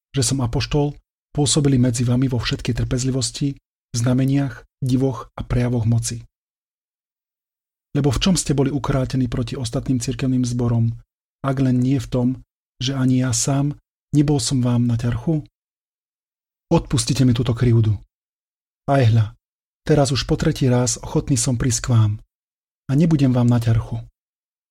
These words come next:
Veď nehľadám vaše veci, ale vás. Nepatrí sa zaiste, aby deti zhromažďovali rodičom poklady,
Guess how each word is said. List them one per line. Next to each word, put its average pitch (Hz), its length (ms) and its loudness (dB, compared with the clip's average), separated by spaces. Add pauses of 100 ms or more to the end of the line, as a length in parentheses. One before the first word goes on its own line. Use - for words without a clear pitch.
(340)
Veď 147 240 4
nehľadám 143 400 2
vaše 131 260 0
veci, 117 460 0
ale 131 200 -2
vás. 127 440 0 (960)
Nepatrí 151 360 2
sa 120 160 0
zaiste, 123 600 0 (420)
aby 123 180 2
deti 143 240 2
zhromažďovali 127 560 2
rodičom 120 400 0
poklady, 127 480 -4